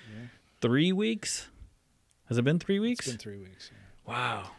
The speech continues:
Speaker 1: Well, we kinda had the little
Speaker 2: Little mini.
Speaker 1: mini.
Speaker 2: Yeah.
Speaker 1: We, you know,
Speaker 2: It's three weeks since we've been down here doing an episode,
Speaker 1: Yeah,
Speaker 2: though.
Speaker 1: yeah. And the best laid plans, like,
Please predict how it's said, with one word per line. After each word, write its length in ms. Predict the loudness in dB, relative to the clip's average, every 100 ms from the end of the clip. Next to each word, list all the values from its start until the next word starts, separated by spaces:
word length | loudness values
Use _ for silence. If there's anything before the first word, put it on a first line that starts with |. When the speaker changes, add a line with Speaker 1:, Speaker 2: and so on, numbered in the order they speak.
| 2
Speaker 1:
Well, 220 | 6 6
we 80 | 4
kinda 220 | 0 -4
had 180 | -6 -10
the 80 | -10
little 340 | -8 -8 -12 -16 _ _ _
Speaker 2:
Little 160 | 4 6
mini. 260 | 6 6 4
Speaker 1:
mini. 320 | 2 -4 -6 -14 _ -4
Speaker 2:
Yeah. 220 | -2 -2 -4 -16 _ _ _ -4
Speaker 1:
We, 260 | -2 -2 -4
you 100 | -6
know, 320 | -4 -2 -4 -10 -12 -12 -12 -14 -18 -18 -20 -20 -20 -20 -20 -14
Speaker 2:
It's 120 | -4
three 240 | 2 8
weeks 200 | 8 8
since 160 | 6 6
we've 140 | 6
been 140 | 8 8
down 200 | 6 6
here 120 | 4
doing 200 | 4 2
an 80 | 2
episode, 240 | -2 -2 -2
Speaker 1:
Yeah, 300 | -2 -4 -6
Speaker 2:
though. 40 | -6
Speaker 1:
yeah. 300 | -6 -6 -8 -14 -18 -10 0
And 160 | 2
the 40 | 6
best 280 | 6 6
laid 180 | 6 6
plans, 400 | 6 2 2 0
like, 340 | 2 2 0